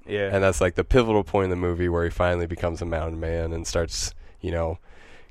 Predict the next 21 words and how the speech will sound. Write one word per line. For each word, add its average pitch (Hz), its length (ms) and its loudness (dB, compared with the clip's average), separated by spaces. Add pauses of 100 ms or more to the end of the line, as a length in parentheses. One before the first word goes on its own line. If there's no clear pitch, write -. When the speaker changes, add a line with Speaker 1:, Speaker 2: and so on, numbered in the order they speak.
Speaker 2:
killing 90 360 4
elk 85 340 2
and 82 120 -4
whatnot. 78 440 -6
So 104 100 0
anyway, 98 440 6 (440)
uh, 98 480 10 (840)
every 139 180 6
time 165 220 6
I 120 60 8
see 123 240 4
that, 101 160 6
I 101 120 8
think 113 240 0
about 90 460 2
what 104 200 4
would 104 120 2
my 90 580 2 (240)
last 90 460 2
message 87 500 -2 (140)
be 87 420 -4